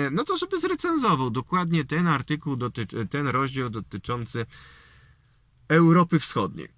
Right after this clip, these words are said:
Druga rzecz ciekawa, jaką on powiedział, no to powiedział właśnie, no, mm, dlaczego doszło do Brexitu, to znaczy jak socjologicznie wyglądało tutaj, no,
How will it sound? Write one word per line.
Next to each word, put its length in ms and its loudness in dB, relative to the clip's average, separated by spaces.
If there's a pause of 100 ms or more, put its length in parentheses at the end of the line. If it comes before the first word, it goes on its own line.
Druga 480 2
rzecz 400 0 (120)
ciekawa, 560 2
jaką 380 0 (160)
on 260 0
powiedział, 680 -2
no 100 -4
to 140 -8
powiedział 680 0
właśnie, 680 2
no, 420 0 (140)
mm, 840 -2 (200)
dlaczego 640 0
doszło 320 0
do 140 -2
Brexitu, 640 -4
to 120 -2
znaczy 280 -4
jak 220 -4
socjologicznie 880 -2
wyglądało 680 -2
tutaj, 420 -6 (300)
no, 460 0